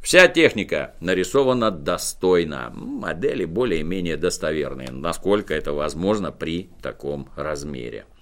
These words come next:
Залпы "Катюш", взрывы, огнеметы — пять баллов. Чудесно выглядят рикошеты. Причем это не просто красивый эффект. Снаряд реально меняет траекторию и даже может в кого-нибудь попасть.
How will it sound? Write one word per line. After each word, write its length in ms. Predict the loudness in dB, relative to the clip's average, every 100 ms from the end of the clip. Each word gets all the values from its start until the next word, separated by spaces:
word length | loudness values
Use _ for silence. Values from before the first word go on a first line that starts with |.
| -14
Залпы 640 | -4 -2 2 2 2 -2 -4 0
"Катюш", 640 | 0 0 -6 -12 -10 -10
взрывы, 600 | -6 -2 2 2 2 0 0
огнеметы — 920 | 0 0 -2 -2 0 2 0 -2 -8 -4
пять 340 | 0 2 2 -2
баллов. 640 | -2 2 4 4 0 -6 -14 -18 -10 2
Чудесно 580 | 2 6 6 4 2
выглядят 640 | 0 2 2 2 2 0 -4 -6
рикошеты. 840 | -2 -2 -2 0 -2 -2 -6 -4 -6
Причем 320 | -4 -2 0
это 140 | 0
не 120 | 0 2
просто 720 | 8 10 10 6 -6 -8 -8
красивый 720 | 0 2 2 -2 -4 -2 0 -2
эффект. 480 | -2 -4 -4 -8 -20 -20 -16
Снаряд 640 | -4 4 6 8 8 4 -6 -2
реально 640 | 4 8 10 10 8 6
меняет 520 | 4 2 2 2 2 2
траекторию 680 | 2 2 2 2 4 4
и 20 |
даже 460 | 4 6 6 6 2
может 480 | 2 4 4 4 -2
в 60 |
кого-нибудь 880 | 0 2 4 4 2 0 2 2 0 -6 -12 0
попасть. 760 | 0 0 -4 -6 -8 -12 -16